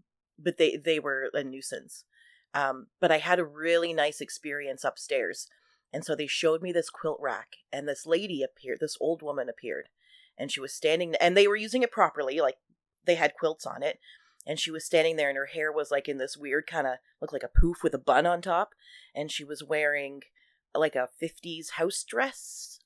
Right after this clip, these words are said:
I guess you would call it. And she was standing there, and she said to me, she's like, "Isn't this quilt rack beautiful?" And I said, "It is." And I,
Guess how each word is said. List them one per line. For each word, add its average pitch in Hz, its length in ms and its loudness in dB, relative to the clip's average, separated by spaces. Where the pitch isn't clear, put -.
I - 80 -4
guess 220 240 -4
you 208 80 -12
would 214 140 -14
call 226 240 2
it. 285 140 2
And 156 360 0
she - 140 -2
was 160 180 -8
standing 180 320 0
there, 143 200 -2
and 143 160 -10
she - 160 -8
said 147 260 -4
to - 100 -16
me, 151 80 -14
she's - 160 -10
like, 147 180 -8
"Isn't 220 300 -4
this 202 160 -14
quilt - 280 -10
rack 165 280 -16
beautiful?" 139 460 -18
And 143 160 -14
I 139 40 -14
said, 151 240 -12
"It 151 120 -8
is." 233 320 -6
And 143 120 -14
I, 131 200 -14